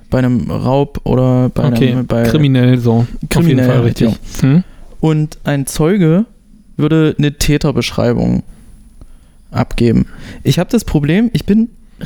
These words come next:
Speaker 1: rela-, ein relativ kleiner Mann, ne? Bin nur eins fünfundsiebzig.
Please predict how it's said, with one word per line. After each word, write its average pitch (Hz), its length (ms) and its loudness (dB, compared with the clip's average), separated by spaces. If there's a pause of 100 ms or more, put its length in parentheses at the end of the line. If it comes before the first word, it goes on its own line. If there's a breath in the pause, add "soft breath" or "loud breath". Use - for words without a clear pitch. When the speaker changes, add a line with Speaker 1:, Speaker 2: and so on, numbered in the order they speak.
(160)
Speaker 1:
rela-, 233 420 2
ein 175 120 4
relativ 196 500 0
kleiner 143 400 0
Mann, 208 320 2
ne? 180 160 2 (800 loud breath)
Bin 160 140 2
nur 170 180 2
eins 147 220 0
fünfundsiebzig. 160 920 0